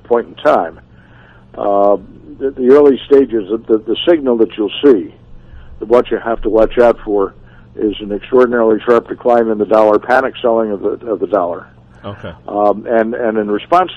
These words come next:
Speaker 1: to that, you'll see a rally in, uh, commodity prices, um, in, in U S dollar terms, such as,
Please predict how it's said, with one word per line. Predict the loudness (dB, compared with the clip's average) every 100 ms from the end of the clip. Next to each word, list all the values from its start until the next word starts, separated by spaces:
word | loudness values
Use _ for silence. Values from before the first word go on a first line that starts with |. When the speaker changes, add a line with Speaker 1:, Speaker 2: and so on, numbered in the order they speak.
| -8
Speaker 1:
to | 2
that, | 4 2 0
you'll | -4 -2 -2
see | 2
a | 4
rally | 4 4 2 2 -2
in, | -4
uh, | -8 -10
commodity | -4 0 0 0 -4
prices, | -2 0 0 -2 -14 -14 -20 -20 -20 -20 -18
um, | -8 -4 -2 -2 -4 -8 -20 -20 -12
in, | -10 -10 -12
in | -14 -8
U | -2 -2
S | 0
dollar | 2 4 4 0
terms, | -4 -6 -8 -12 -20 -18 -4
such | -2 -2 -4
as, | -4 -4